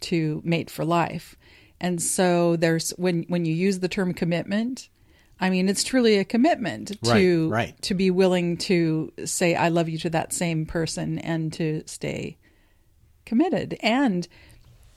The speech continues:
Speaker 1: if, if it's important t-, to let him come out and take the, pick up the groceries and bring them in the house
Speaker 2: <laughs>
Speaker 1: or, you know, or whatever.
Speaker 2: Right, right.
Speaker 1: Do that for the same person over and over again.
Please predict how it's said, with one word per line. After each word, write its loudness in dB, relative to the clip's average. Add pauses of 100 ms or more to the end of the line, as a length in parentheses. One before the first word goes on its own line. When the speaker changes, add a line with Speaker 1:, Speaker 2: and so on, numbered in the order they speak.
(220)
Speaker 1:
if, -2 (180)
if 2
it's -2
important 4 (600)
t-, -16 (440)
to 2
let 6
him 2
come 2
out 4
and 0
take 2
the, 0
pick 2
up -2
the 2
groceries 4
and 2
bring 2
them 2
in 8
the 2
house 4
Speaker 2:
<laughs> -
Speaker 1:
or, 2
you 0
know, -2 (720)
or 4
whatever. 4
Speaker 2:
Right, 8
right. 2 (200)
Speaker 1:
Do 2
that 2
for -2
the -6
same 0
person -4
over -2
and -8
over -8
again. -10